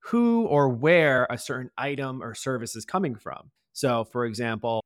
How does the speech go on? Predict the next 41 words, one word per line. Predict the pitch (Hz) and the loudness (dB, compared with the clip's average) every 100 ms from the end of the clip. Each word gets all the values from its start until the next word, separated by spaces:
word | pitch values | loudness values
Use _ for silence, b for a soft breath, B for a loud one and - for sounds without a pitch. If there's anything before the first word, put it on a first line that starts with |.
| - | -6
if | 120 117 110 - | -4 -4 -6 -12
you | 107 120 131 - | -10 -6 -4 -2
are | 120 113 110 113 | 2 4 2 0
looking | 113 127 | -4 -6
at | 113 | -6
someone's | - 110 107 101 | -4 -6 -6 -8
shoes | - 220 226 - | -4 -2 -2 -4
and | 123 | -4
you | 117 | -4
see | - 120 | -6 -4
that | 117 117 | -2 -2
iconic | 110 - - 120 113 - | -2 -4 -6 -6 -6 -8
Nike | 113 107 107 | -10 -10 -12
check | - 165 - | -6 -6 0
mark, | 185 185 185 _ _ _ | 2 2 -2 _ _ _
you | 170 254 | 0 4
know | 175 123 131 | 6 6 4
what | 151 139 113 | 0 -4 -4
brand | 117 120 | -4 -2
that's | 120 123 | -4 -4
coming | 156 202 | -4 -4
from. | 170 92 90 | -6 -12 -14
It's | |
coming | - 110 117 | -8 -6 -4
from | 131 | -2
Nike. | 151 190 92 82 _ | 0 0 -4 -18 _
If | 131 120 120 | -8 -8 -10
you | 120 127 131 127 | -8 -4 -4 -4
are | - 120 117 117 110 - 123 | -2 0 2 0 -4 -12 -16
looking | 120 127 123 | -14 -10 -4
at | 117 120 | -2 -2
a | 120 117 117 | -4 -6 -6
certain | - - 113 110 | -8 -10 -8 -6
golf | 110 170 - - | 2 2 2 -4
polo | 113 104 101 113 107 | -4 -2 -2 -2 -6
and | 113 | -8
you | 120 113 | -8 -6
recognize | 110 120 113 107 107 107 | -6 -6 -6 -4 -6 -8
a | |
certain | 107 - 110 | -12 -12 -8
golf | 107 104 | -4 -4